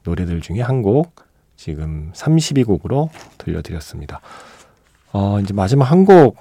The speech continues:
오늘 들려드릴 수 있겠네요. 이십구 위를 차지한 곡, 케니 로긴스의 Footloose.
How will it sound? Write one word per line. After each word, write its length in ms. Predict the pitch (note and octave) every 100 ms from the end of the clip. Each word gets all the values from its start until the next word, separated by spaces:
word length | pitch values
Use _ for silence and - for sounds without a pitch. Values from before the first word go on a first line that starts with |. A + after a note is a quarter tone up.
| _ _
오늘 240 | - G#2 G2+
들려드릴 420 | G#2 G#2+ G#2+ G2+
수 140 | -
있겠네요. 540 | G2 - D#2+ D2 D2+ -
이십구 1300 | G2 A2+ A#2 D3+ C#3+ _ _ _ _ _ _ - -
위를 180 | A#2 B2
차지한 480 | A2 - - E2+ C#2+
곡, 220 | - - _ _ _ _ _
케니 340 | - - E3 D#3+
로긴스의 680 | C3+ A#2 G#2+ - A2 C#3+ F#3+ _
Footloose. 720 | _ - F#3+ F#3 F#2 C#2 -